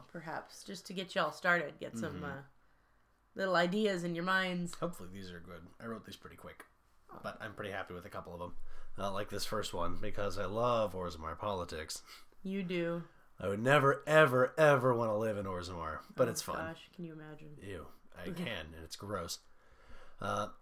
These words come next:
Speaker 2: in the depths of a dwarven ruin, the heroes find the skeleton of a dwarf.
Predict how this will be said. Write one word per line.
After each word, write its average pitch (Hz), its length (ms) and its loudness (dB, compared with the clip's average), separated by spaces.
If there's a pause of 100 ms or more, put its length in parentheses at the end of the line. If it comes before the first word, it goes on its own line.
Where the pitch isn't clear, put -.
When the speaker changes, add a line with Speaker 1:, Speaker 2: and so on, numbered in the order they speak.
(300)
Speaker 2:
in 143 180 0
the 165 80 4
depths 147 360 2
of 143 100 4
a 127 60 4
dwarven 170 480 6
ruin, 131 340 4
the 95 80 -4
heroes 170 480 4
find 147 320 0
the 120 80 -4
skeleton 123 560 0
of 87 80 -6
a 90 60 -6
dwarf. 92 540 -6